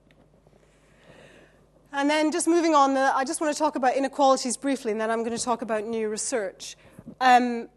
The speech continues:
in relation to reducing the smoking gap between more affluent and less affluent groups, we really haven't made any progress.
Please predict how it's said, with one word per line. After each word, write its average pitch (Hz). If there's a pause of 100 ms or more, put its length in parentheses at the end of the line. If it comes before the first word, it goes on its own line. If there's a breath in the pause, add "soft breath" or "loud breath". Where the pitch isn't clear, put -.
(440)
in 294
relation 320
to 294
reducing 294
the 269
smoking 285
gap 214
between 226
more 294
affluent 214
and 214
less 254
affluent 208
groups, - (120)
we 220
really 240
haven't 214
made 202
any 190
progress. 185